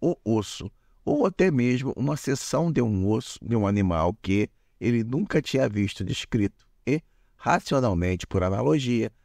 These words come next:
seria capaz de desenhar a imagem do objeto ao qual o osso tinha sido retirado.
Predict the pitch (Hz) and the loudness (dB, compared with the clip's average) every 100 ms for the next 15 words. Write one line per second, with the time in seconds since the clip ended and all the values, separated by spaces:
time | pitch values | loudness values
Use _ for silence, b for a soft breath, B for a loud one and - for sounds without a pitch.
0 | _ - 139 120 - 147 - 101 101 107 | _ -6 0 0 0 -2 2 2 2 0
1 | 104 113 120 107 95 95 95 - 87 104 | 0 0 0 0 0 0 -2 -4 -2 0
2 | 98 85 82 90 95 92 98 107 104 92 | 2 2 0 0 -2 0 0 0 2 0
3 | 90 82 92 110 113 95 98 - _ _ | 0 0 -2 -2 0 0 0 -4 _ _
4 | - 147 104 95 - 98 - 87 90 - | 0 4 4 2 -2 -4 -2 0 0 0
5 | 85 82 80 67 - 135 90 57 | -2 0 0 0 0 0 0 -4